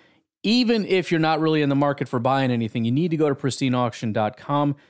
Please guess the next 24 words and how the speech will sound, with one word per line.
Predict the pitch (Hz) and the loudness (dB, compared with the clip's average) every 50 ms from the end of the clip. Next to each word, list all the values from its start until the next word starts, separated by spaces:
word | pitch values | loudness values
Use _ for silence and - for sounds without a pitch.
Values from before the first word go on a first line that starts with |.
| _ _ _ _ _ - | _ _ _ _ _ -8
You | 127 | -6
click | - - 233 220 220 | -2 0 0 0 2
on | 208 190 180 | 0 0 0
register, | 170 170 160 151 151 - - 170 160 156 139 - | 0 0 0 -2 -4 -4 -2 0 0 0 -2 -4
you | 135 120 | -4 -2
go | 127 160 180 | 0 0 0
to | 160 | 0
the | 156 | -2
registration | 143 156 151 139 127 - 160 147 131 - 139 127 | -2 -2 -2 -2 -4 -2 -2 -2 -2 -2 -4 -6
code, | - - 143 135 127 - | -2 -2 -2 -2 -2 -2
put | - 156 156 | -4 -2 -2
in | 139 117 | -2 -2
Favre, | - 143 135 127 127 127 120 - | -2 -2 0 0 0 0 -2 -2
F | 131 135 123 - 131 | -4 -4 -4 -4 -6
A | 131 135 127 117 | -4 -4 -4 -4
V | 110 110 117 120 123 120 | -4 -4 -4 -2 -2 -2
R | - 117 113 110 110 101 - | -2 -2 0 0 0 -2 -4
E, | 127 143 156 160 160 156 - _ _ _ _ - | -4 -4 -2 -2 -4 -4 -6 _ _ _ _ -4
and | 120 | -2
you | 123 156 160 | 0 2 2
are | 147 123 - | 2 0 0
already | - 135 135 143 151 156 165 156 - - 127 120 139 143 143 143 143 - - | 0 0 0 2 2 2 0 0 -2 -4 -4 -2 0 0 2 0 0 -2 -4
set | - - - - 147 143 139 | -6 -6 -4 -2 0 0 2
up | 135 131 120 - - | 2 0 0 -2 -6